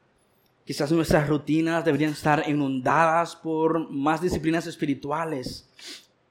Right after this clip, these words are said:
pero lo que muestra nuestra rutina hasta hoy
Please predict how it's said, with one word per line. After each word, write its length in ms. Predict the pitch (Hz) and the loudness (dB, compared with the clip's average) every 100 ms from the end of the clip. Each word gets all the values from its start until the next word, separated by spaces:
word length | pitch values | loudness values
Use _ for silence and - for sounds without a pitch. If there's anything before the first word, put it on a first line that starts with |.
| _ _ _ _ _ _ | _ _ _ _ _ _
pero 480 | 147 143 139 139 - | 0 0 0 -2 -6
lo 160 | 135 135 | -10 -4
que 140 | 139 | -4
muestra 580 | 139 143 190 - 156 143 | 0 2 2 2 0 0
nuestra 280 | 143 - 143 | -2 -4 -6
rutina 320 | 139 143 139 | -2 -2 -4
hasta 280 | - 147 139 | -6 -4 -4
hoy 400 | 147 151 123 | -6 -6 -6